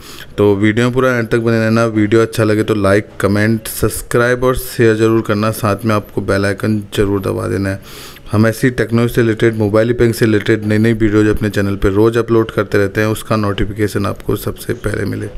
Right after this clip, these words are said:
तो चलिए दोस्तों video शुरू करते हैं। तो सबसे पहले दोस्तों मैं आपको ये charger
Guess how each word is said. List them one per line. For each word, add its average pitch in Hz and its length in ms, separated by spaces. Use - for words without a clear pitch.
तो 107 100
चलिए 110 360
दोस्तों 127 340
video 107 280
शुरू 113 220
करते 104 300
हैं। 110 180
तो 110 100
सबसे 110 300
पहले 127 200
दोस्तों 120 300
मैं 117 100
आपको 123 600
ये 113 480
charger 110 580